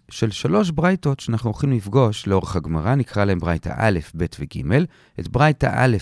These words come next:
כבר פגשנו אתמול, זה בעצם היה המקור לדעת רבנן. עכשיו נראה אותה עוד פעם, אבל הפעם במסגרת שלוש הברייתות. אז המסגרת הכללית של שלוש הברייתות זה פסוק לגבי מצורע. כתוב בויקרא י"ד, "והיה ביום השביעי יגלח את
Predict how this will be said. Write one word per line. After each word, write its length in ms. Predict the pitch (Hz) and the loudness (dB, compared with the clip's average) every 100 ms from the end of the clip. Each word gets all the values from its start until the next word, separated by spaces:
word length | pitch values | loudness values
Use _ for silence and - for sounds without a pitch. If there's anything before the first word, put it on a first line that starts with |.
| - | -4
כבר 180 | - 90 | -6 -4
פגשנו 460 | 98 87 95 - 80 | -2 -2 -2 -4 -8
אתמול, 420 | - 131 165 170 - | -4 0 2 0 -4
זה 160 | 104 | -4
בעצם 300 | 104 - 107 | -4 -2 0
היה 160 | 101 98 | 2 2
המקור 480 | 87 - - 110 85 | 0 -2 0 2 2
לדעת 340 | 76 73 - | -2 -4 -6
רבנן. 440 | - 69 85 180 208 - - | -10 -6 -2 -2 -2 -8 -18
עכשיו 320 | - 202 185 | -6 -4 -2
נראה 200 | 143 156 | -2 0
אותה 160 | 160 165 | -2 -2
עוד 240 | 208 214 | -4 -4
פעם, 320 | - 156 147 - 110 | -4 -2 -2 -4 -6
אבל 200 | 107 120 | -2 -2
הפעם 440 | - 180 165 143 - | 0 0 2 0 -2
במסגרת 560 | 98 104 90 107 101 - | -4 -4 -2 0 0 0
שלוש 300 | 95 78 80 | -2 -2 -2
הברייתות. 560 | 80 80 - - - - | -6 -8 -10 -18 -12 -6
אז 200 | 87 - | -4 -2
המסגרת 540 | 98 92 101 175 190 | -2 0 4 4 2
הכללית 360 | - 110 107 120 | -2 0 0 0
של 140 | - | -2
שלוש 360 | 82 - 143 120 | -4 2 2 2
הברייתות 600 | 90 80 78 - 143 - - | 0 -2 -2 -2 -4 -4 -8
זה 160 | 95 123 | -6 -4
פסוק 440 | 131 - 214 - | -2 0 0 0
לגבי 320 | 156 143 156 | -2 2 2
מצורע. 400 | 156 - 156 131 120 | 2 0 0 2 0
כתוב 340 | - - 151 123 | -4 -2 0 2
בויקרא 360 | 107 113 101 | 2 2 2
י"ד, 200 | 82 85 143 147 113 | 0 2 4 2 2
"והיה 260 | 95 143 | 2 4
ביום 320 | 139 123 131 135 | 4 4 4 2
השביעי 540 | - 95 85 78 127 | -2 -4 -2 0 -2
יגלח 520 | 117 92 98 127 123 | -4 0 2 4 2
את 120 | 113 | -2